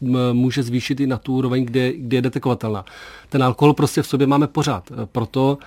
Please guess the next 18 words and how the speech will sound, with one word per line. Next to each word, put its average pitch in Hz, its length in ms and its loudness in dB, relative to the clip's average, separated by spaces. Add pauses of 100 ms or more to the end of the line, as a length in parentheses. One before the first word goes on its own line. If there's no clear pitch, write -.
(300)
proto 131 280 0
když, 131 340 -2
eh, 131 40 2 (520)
máte 120 540 -2
méně 117 340 0
než 123 260 -4
nula 117 180 -4
celá 120 340 -4
jedna 113 220 -4
promile, 117 560 -4
se - 140 -14
to 123 120 -6
nebere, 110 400 -2
nebo 110 140 -4
nula 113 140 -4
celá 113 240 -6
dva, 110 160 -4
jako 113 340 -8